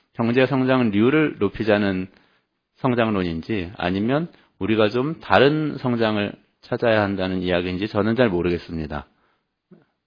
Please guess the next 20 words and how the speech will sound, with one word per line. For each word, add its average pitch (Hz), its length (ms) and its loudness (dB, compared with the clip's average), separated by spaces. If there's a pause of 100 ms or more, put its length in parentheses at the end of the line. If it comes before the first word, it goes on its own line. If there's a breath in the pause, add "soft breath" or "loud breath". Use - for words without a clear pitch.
(840)
거기에 120 280 2
대해서 120 200 4
좀 120 160 -4
깊이 113 240 -4
고민해 95 380 0
볼 95 140 2
필요가 110 280 0
있습니다. 76 460 -6
다른 113 300 6
가치를 104 340 4
찾지 117 400 -2
않으면 98 420 0
다음 92 240 0
세대하고 101 560 0
소통을 107 400 -4
할 101 80 0
수가 101 220 -6
없습니다. 80 460 -10
저는 104 280 -2
그것은 101 440 -2